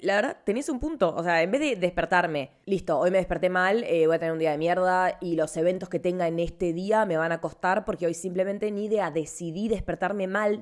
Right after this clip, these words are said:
no sé por qué". Eso me pasa, como que no sé qué factores condicionan mi, mi humor.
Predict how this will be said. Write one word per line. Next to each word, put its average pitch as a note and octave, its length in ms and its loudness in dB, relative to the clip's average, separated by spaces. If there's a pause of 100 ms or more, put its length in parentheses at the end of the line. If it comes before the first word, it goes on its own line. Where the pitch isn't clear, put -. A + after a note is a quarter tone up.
no F#3+ 160 0
sé - 260 -4
por F3+ 380 -4
qué". G#3+ 520 -2
Eso A3+ 240 6
me E3+ 120 0
pasa, D3+ 280 0
como D3+ 220 -2
que D#3 100 -2
no G#3 120 -2
sé - 180 -4
qué D#4 140 -4
factores C4 400 -2
condicionan G3 560 -2
mi, E3+ 280 -6
mi E3+ 120 -2
humor. D#3+ 340 -2